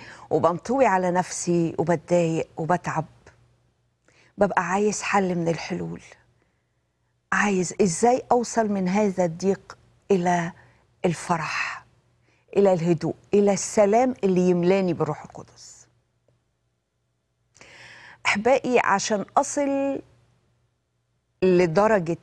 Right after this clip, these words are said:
إني أبتدي أرتاح شوية وأخد نفسي وأهدى، لازم أنادي على الإيمان، لازم أنادي على الإيمان.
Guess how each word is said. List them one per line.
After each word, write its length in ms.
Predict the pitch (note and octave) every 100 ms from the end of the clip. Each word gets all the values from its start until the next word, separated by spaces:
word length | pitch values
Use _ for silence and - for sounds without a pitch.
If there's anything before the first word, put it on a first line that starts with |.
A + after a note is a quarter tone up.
| -
إني 280 | G3 F#3 - F#3
أبتدي 440 | - - G3+ G#3 -
أرتاح 540 | F#3+ F3 - G#3 G#3+ -
شوية 600 | - G3 F#3 E3+ D3+ D#3 _ _ _ _ _ _ _ _ _
وأخد 520 | E3+ - - G#3 E3
نفسي 540 | F#3+ - E3+ - D#3+ -
وأهدى، 720 | F#3 F#3 - G#3+ G3+ D3+ F3 G3 - _ _ _ _ _ _ _ _ _ _ - _ -
لازم 440 | F#3 B3+ A3+ A#3 A3
أنادي 400 | G3+ G3 G3 F3
على 260 | F3 E3+ E3+
الإيمان، 640 | F3 - E3 D#3 D3+ D3 D#3 _ _ -
لازم 600 | F3+ F3+ F3 G3 F3+ E3+ D#3
أنادي 340 | D#3+ E3 D#3+ D#3
على 140 | D3+
الإيمان. 360 | - E3 D3